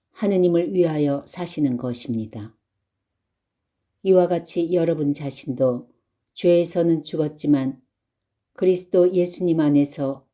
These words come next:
하느님을 위하여 살고 있다고 생각하십시오. 그러므로 죄가 여러분의 죽을 몸을 지배하여 여러분이 그 욕망에 순종하는 일이 없도록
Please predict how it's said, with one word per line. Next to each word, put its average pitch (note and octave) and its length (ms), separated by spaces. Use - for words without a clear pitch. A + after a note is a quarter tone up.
하느님을 F#3 640
위하여 E3+ 460
살고 F3 420
있다고 B2+ 720
생각하십시오. D3 1120
그러므로 D3+ 720
죄가 F#3 520
여러분의 F3+ 580
죽을 F#3 320
몸을 D#3+ 400
지배하여 C#3+ 760
여러분이 F3 540
그 F3+ 280
욕망에 E3+ 640
순종하는 F3 760
일이 D3+ 220
없도록 C3+ 640